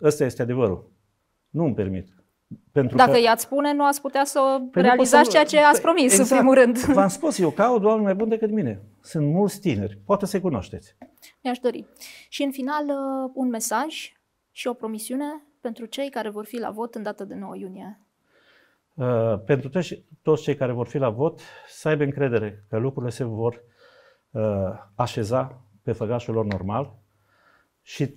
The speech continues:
Speaker 1: toate lucrurile care le-am spus se vor face și pentru cel care m-a votat și pentru cel care nu se va vota. Și asta trebuie să înțeleagă, pentru că îmi spunea cineva, „Bă, eu nu fac politică.” Da, dar zic că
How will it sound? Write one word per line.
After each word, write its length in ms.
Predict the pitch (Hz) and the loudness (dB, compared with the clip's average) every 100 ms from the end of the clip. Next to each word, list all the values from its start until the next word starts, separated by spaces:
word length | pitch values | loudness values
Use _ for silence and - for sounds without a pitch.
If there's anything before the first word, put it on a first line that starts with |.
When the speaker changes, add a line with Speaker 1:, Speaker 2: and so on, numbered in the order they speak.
| - | -6
Speaker 1:
toate 280 | - 185 180 | 4 4 6
lucrurile 320 | 180 175 160 | 4 2 2
care 160 | 151 143 | 2 2
le-am 120 | 143 | 2
spus 220 | 139 165 | 2 -2
se 80 | 147 | -2
vor 140 | 135 123 | -2 0
face 300 | 156 131 120 | 0 0 -2
și 200 | - 208 | 0 2
pentru 260 | 190 170 | 2 2
cel 180 | 156 170 | 0 0
care 180 | 165 156 | 0 0
m-a 140 | 147 | 0
votat 480 | 135 139 151 143 - | 0 -2 -2 -4 -6
și 180 | - - | -14 -8
pentru 220 | 147 143 | -2 -2
cel 180 | 143 147 | -2 -4
care 180 | 127 131 | -2 -2
nu 60 | 120 | -2
se 120 | 123 | -2
va 60 | |
vota. 200 | 110 110 | -2 -2
Și 120 | 107 160 | -4 -4
asta 160 | 156 | -2
trebuie 240 | 160 170 160 | 0 0 0
să 100 | 147 | -2
înțeleagă, 380 | 131 151 120 | 0 2 2
pentru 220 | 110 127 127 | 0 -2 -2
că 60 | |
îmi 80 | 131 | -4
spunea 220 | 127 147 | -2 -2
cineva, 420 | 156 147 139 156 143 _ _ _ _ | 0 0 2 0 -4 _ _ _ _
„Bă, 160 | - - | -8 -4
eu 120 | 160 | -2
nu 80 | 170 | -2
fac 200 | 165 160 | -2 -2
politică.” 400 | 165 156 127 127 | 0 0 -2 -4
Da, 160 | 147 185 | 0 2
dar 140 | 135 | 2
zic 180 | 127 - | 0 -2
că 300 | 131 127 | 0 0